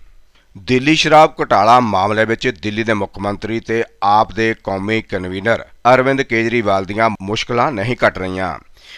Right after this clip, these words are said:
ਸੀ ਬੀ ਆਈ ਤੋਂ ਬਾਅਦ ਹੁਣ ਈ ਡੀ ਦੁਆਰਾ ਦਾਇਰ ਸੱਤਵੇਂ ਪੂਰਕ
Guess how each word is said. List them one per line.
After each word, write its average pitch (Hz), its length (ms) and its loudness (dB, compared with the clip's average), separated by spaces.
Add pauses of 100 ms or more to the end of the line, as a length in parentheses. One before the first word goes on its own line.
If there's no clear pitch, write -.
(160)
ਸੀ 123 240 -4
ਬੀ 135 120 0
ਆਈ 143 140 4
ਤੋਂ 294 160 -4
ਬਾਅਦ 139 220 4
ਹੁਣ 135 240 0 (140)
ਈ 120 120 0
ਡੀ 131 140 -2
ਦੁਆਰਾ 101 420 2
ਦਾਇਰ 101 460 -2
ਸੱਤਵੇਂ 135 760 -2
ਪੂਰਕ 117 460 -4